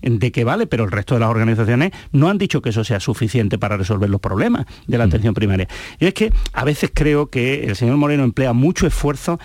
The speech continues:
Speaker 1: en querer parecer lo que no es. Eh, eh, parece que quiere decirnos que ya está resuelta la atención primaria porque ha llegado a un acuerdo con los médicos. Desconocemos el contenido de ese acuerdo, pero lo que sí sabemos es que el resto de los que están en la mesa no está de acuerdo con ese acuerdo.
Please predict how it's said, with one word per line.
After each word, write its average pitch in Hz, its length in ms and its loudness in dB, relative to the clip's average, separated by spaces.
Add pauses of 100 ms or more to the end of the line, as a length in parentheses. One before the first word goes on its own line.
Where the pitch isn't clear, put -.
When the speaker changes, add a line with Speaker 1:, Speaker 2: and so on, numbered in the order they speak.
(140)
Speaker 1:
en 139 180 2
querer 143 340 0
parecer 156 460 0
lo 156 120 2
que 131 100 -2
no 110 160 2
es. 98 240 -4 (320)
Eh, 120 520 0 (200)
eh, 123 340 -2
parece 156 400 0
que 151 140 0
quiere 170 240 2
decirnos 165 400 2
que 156 140 0
ya 165 80 2
está 151 160 -2
resuelta 139 360 0
la 131 80 2
atención 127 320 0
primaria 160 320 0
porque 135 240 -4
ha 139 60 2
llegado 131 300 2
a 123 40 0
un 120 120 2
acuerdo 175 440 0 (320)
con 160 360 0
los 123 200 2
médicos. 120 380 2
Desconocemos 127 720 2
el 101 80 0
contenido 98 480 0
de 95 60 0
ese - 120 -4
acuerdo, 107 380 -4 (320)
pero 127 160 2
lo 123 140 2
que 120 120 0
sí 185 140 0
sabemos 202 420 2
es 185 80 0
que 143 120 -2
el 123 100 0
resto 160 280 0
de 123 60 0
los 120 120 0
que - 80 -2
están 143 200 0
en 151 80 2
la 156 60 2
mesa 165 320 0 (220)
no 143 80 4
está 175 140 2
de 147 80 2
acuerdo 120 220 2
con 110 140 2
ese 113 140 0
acuerdo. 127 360 0